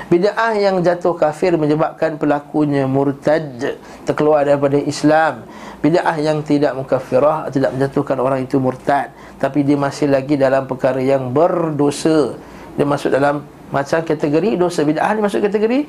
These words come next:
dosa. Bid'ah ni masuk dalam kategori dosa. Sebab itu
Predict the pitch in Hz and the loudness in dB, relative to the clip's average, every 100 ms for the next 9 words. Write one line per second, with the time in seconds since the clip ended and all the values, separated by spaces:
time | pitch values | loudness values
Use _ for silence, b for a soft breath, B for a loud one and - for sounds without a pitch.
0 | B B B 240 247 220 214 196 - - | B B B -2 0 0 0 -2 -14 -20
1 | B B B B B - - - 165 170 | B B B B B -20 -16 -2 2 2
2 | 185 175 170 151 151 147 147 147 190 247 | 2 0 0 0 0 0 0 0 2 0
3 | 214 - - 143 143 151 117 - B B | -4 -12 -4 -2 0 0 -2 -8 B B
4 | B B - 202 208 214 | B B -4 -2 0 -2